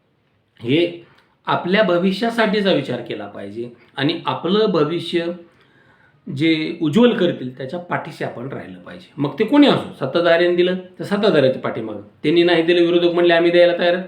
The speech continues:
विरोधकाच्या पाठीमागं. हे दोन्ही नाही म्हणले, जरांगे पाटीलांनी सांगितलं की हे लोक उभा करायचे, ते दगड बी असो त्यांना मतदान करायचं. म्हणजे असं जर केलं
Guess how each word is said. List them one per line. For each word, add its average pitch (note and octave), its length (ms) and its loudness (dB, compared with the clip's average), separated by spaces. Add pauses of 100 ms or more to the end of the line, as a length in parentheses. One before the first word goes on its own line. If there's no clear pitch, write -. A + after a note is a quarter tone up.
विरोधकाच्या D#3 500 0
पाठीमागं. A#2 340 -8 (300)
हे D#3 60 -4
दोन्ही F3 280 6
नाही F#3 200 4
म्हणले, F#3 540 0 (180)
जरांगे C3+ 260 4
पाटीलांनी E3+ 480 2
सांगितलं F3 400 0
की E3+ 140 -8
हे C3+ 260 0
लोक F3 120 2
उभा E3+ 220 4
करायचे, E3+ 320 0 (320)
ते C#3+ 60 0
दगड D3 300 6
बी G3+ 100 4
असो F3+ 220 0 (280)
त्यांना A#2+ 180 -2
मतदान G#2+ 280 -6
करायचं. G#2+ 300 -12 (320)
म्हणजे F#3+ 240 -2
असं A3 300 2
जर A3+ 260 4
केलं F#3+ 280 4